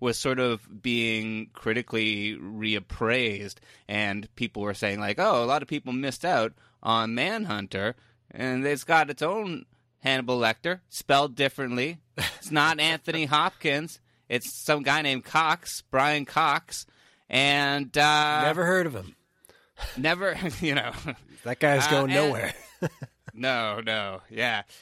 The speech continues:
Speaker 1: And, uh, so I, I did check it out. I had a V H S tape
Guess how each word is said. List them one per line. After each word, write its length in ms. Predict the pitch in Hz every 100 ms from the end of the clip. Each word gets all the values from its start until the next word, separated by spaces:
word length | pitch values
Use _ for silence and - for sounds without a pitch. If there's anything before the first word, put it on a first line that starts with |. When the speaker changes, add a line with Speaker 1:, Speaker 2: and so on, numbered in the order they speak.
| -
Speaker 1:
And, 360 | 220 240 233
uh, 280 | 233 220 202
so 120 | 190
I, 240 | 226 208 202
I 80 | 208
did 180 | 208 233
check 280 | - 247 233
it 100 | 202
out. 220 | 233 185
I 100 | 165
had 420 | 165 190 196 190 190
a 320 | 170 175 170
V 260 | 143 160
H 220 | 180 180 170
S 220 | 160 -
tape 500 | - 151 185 190